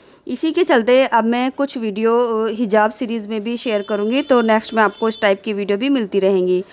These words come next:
So friends, वीडियो को like करके channel को subscribe कर देना। तो देखिए, ये cap बनाने के लिए हमने कुछ इस तरह से अपने head का measurement लेना है। तो यहाँ पर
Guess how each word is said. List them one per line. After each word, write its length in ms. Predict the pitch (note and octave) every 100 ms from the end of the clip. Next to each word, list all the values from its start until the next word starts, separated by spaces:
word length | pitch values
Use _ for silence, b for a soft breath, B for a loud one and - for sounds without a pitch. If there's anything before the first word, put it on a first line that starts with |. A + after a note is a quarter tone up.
| B B B
So 200 | - D#4
friends, 400 | D#4+ D4 B3 C4+
वीडियो 360 | C#4+ B3 A3+ A#3
को 300 | B3 D4 G4+ B B B
like 240 | A#3 B3 B3+
करके 240 | A#3+ C#4+
channel 220 | C#4+ B3
को 100 | B3
subscribe 520 | C4+ A#3+ - A3+ G#3+ A3
कर 160 | G#3+ G3
देना। 340 | G3+ A3 D#4+ B B -
तो 60 | C4
देखिए, 280 | C4+ D#4+
ये 240 | D#4 C4+ C4+
cap 220 | C4+ C4
बनाने 340 | A#3 A3+ A3
के 120 | A3 A#3+
लिए 120 | B3+
हमने 280 | B3+ A3 A3+
कुछ 200 | B3+ C#4
इस 140 | C#4
तरह 160 | A3+ G#3+
से 160 | C4+
अपने 340 | C4 A3+ A#3+ B3
head 240 | B3 G3+
का 120 | A#3+
measurement 500 | A#3+ G#3 G3 G3+ G3+
लेना 240 | F#3+ F#3 F#3
है। 280 | A3 D#4 G4+ B B B B _ -
तो 100 | A#3+
यहाँ 380 | B3 B3+ B3 G#3+
पर 220 | C4 D#4